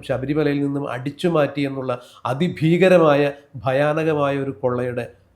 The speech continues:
വിശേഷങ്ങളാണ് പുറത്തു കേൾക്കുന്നത്. ഇതിപ്പോൾ ബഹുമാനപ്പെട്ട ഹൈക്കോടതിയിൽ ദേവസ്വം വിജിലൻസ് തന്നെ ഒരു രണ്ട് ഭാഗമായ റിപ്പോർട്ട് സമർപ്പിക്കുന്നു.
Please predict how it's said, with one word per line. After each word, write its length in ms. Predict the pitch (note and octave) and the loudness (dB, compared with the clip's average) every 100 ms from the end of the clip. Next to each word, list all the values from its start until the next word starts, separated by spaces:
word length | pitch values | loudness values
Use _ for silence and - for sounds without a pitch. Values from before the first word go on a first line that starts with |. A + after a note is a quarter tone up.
| - | -14
വിശേഷങ്ങളാണ് 560 | A#2+ C3+ B2+ B2+ A2+ A2 | -4 -4 -4 -8 -8 -8
പുറത്തു 220 | A2 G#2 A2 | -12 -12 -12
കേൾക്കുന്നത്. 380 | F#2+ F#2+ F2+ - _ _ _ _ _ _ - | -14 -16 -20 -20 _ _ _ _ _ _ -2
ഇതിപ്പോൾ 340 | D3+ F3 E3 D#3+ - - _ - | 2 4 4 2 0 -14 _ -4
ബഹുമാനപ്പെട്ട 460 | C3+ C#3+ D#3 D3+ D#3 C#3+ | 0 4 2 2 0 2
ഹൈക്കോടതിയിൽ 480 | C3 D3 C#3+ C#3+ C#3+ C3+ | 2 2 0 0 -2 0
ദേവസ്വം 340 | C3+ C3+ C3+ D3 | 0 2 0 -2
വിജിലൻസ് 380 | C3+ C#3 C#3 D3+ | -2 -2 -2 0
തന്നെ 200 | C3 C3 C3 - _ _ | 0 -2 -6 -12 _ _
ഒരു 120 | C3 C3 A#2 - | -2 0 -2 -6
രണ്ട് 160 | A#2+ C#3 D3 | -4 -4 0
ഭാഗമായ 300 | C#3 C3 C3+ C3+ | 0 0 0 -2
റിപ്പോർട്ട് 280 | B2 C#3+ C#3 | -2 -4 -4
സമർപ്പിക്കുന്നു. 560 | C#3+ C3 B2 A#2+ B2+ C#3+ | -4 -4 -6 -10 -8 -8